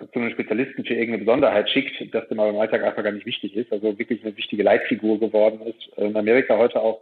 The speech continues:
die gleiche Anerkennung besitzt wie ein Spezialist. Ich denke, da muss vor allem halt dran gearbeitet werden, dass das jetzt eben nicht so ist,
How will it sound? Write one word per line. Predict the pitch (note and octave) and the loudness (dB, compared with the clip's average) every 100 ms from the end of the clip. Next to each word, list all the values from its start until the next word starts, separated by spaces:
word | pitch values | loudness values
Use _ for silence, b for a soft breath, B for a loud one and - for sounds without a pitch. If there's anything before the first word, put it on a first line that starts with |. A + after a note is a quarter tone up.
| _ | _
die | G#2+ | -4
gleiche | A#2 D3 D3 | 2 2 2
Anerkennung | A#2+ D3 C3+ A#2+ A#2 | -2 -2 -2 -4 -4
besitzt | A2+ B2 - _ _ _ _ _ _ | -6 -6 -10 _ _ _ _ _ _
wie | A#2 | -6
ein | A2+ | -6
Spezialist. | - A2+ - G#2+ C3+ C#3 | -6 -6 -4 -2 -2 -4
Ich | _ _ _ _ _ _ | _ _ _ _ _ _
denke, | A2 G2+ | -8 -2
da | G2 A2+ | 2 4
muss | B2+ - | 2 0
vor | G#2+ G#2+ | 2 4
allem | A#2+ A2 | 2 2
halt | G#2 G#2 | -4 -2
dran | G#2+ G#2+ | -4 -2
gearbeitet | G2+ A#2 A2 G#2 | 0 0 0 -4
werden, | G#2 G#2 G#2 | 0 0 -2
dass | G#2 - | -10 -12
das | G#2 | -14
jetzt | A#2+ - | -14 -12
eben | G#2+ | -10
nicht | B2+ - | -10 -4
so | B2 | -2
ist, | A2+ G#2 | -2 -4